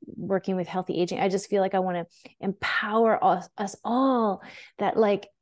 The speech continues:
these are, these wrinkles are well earned. And these, you know, this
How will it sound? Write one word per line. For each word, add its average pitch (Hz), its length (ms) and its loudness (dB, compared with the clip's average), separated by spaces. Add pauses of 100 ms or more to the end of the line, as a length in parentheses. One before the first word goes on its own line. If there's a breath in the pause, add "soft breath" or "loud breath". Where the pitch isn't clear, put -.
these 247 280 4
are, 214 240 4
these 240 280 0
wrinkles 240 300 0
are 190 100 2
well 220 340 4
earned. 226 400 -2
And 196 260 -2
these, 254 240 0
you 226 200 0
know, 220 280 4 (280)
this 240 220 2